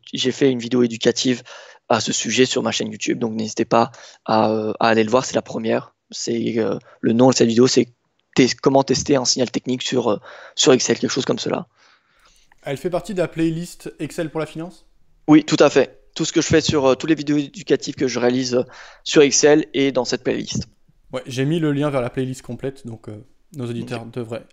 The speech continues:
Speaker 2: la retrouver. Merci.
Speaker 1: Ok, bah écoutez, euh, c'est tout pour moi. Je sais pas s'il y a des questions,
Speaker 2: Valentin,
Speaker 1: euh.
Speaker 2: alors du coup, j'allais te dire, ouais, euh, est-ce que t'as
Speaker 1: Ok.
Speaker 2: le temps peut-être de, de répondre aux, aux questions
Speaker 1: Bien sûr,
Speaker 2: que
Speaker 1: ouais.
Speaker 2: j'ai posées ?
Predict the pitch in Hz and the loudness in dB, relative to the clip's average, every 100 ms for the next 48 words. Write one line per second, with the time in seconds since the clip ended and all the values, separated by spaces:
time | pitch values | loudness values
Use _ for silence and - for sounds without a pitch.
0 | - 113 - 135 135 _ _ _ _ _ | -20 -20 -20 -20 -20 _ _ _ _ _
1 | _ _ _ _ _ _ _ _ _ _ | _ _ _ _ _ _ _ _ _ _
2 | _ _ _ _ _ _ _ _ _ - | _ _ _ _ _ _ _ _ _ -10
3 | 135 143 147 147 123 - - 139 131 123 | -2 2 2 2 -2 -8 -6 0 2 2
4 | 113 - - 143 - 127 123 139 147 123 | 0 -6 -8 -6 -4 -2 2 2 2 -2
5 | 131 - 117 113 113 113 131 117 139 135 | -2 0 0 0 -2 -4 -2 0 0 -2
6 | 151 127 113 143 131 143 175 156 135 151 | -2 0 0 0 -2 -4 -2 -2 -2 -2
7 | 151 151 135 117 113 120 120 - 143 135 | 0 0 0 -2 -6 -10 -10 -8 -4 -6
8 | 120 147 147 - 143 131 127 123 123 127 | -4 -6 -6 -6 -6 -4 -4 -4 -4 -4
9 | 135 127 123 127 123 135 127 175 165 170 | -4 -4 -4 -6 -4 0 4 6 6 4
10 | 139 135 | 0 -6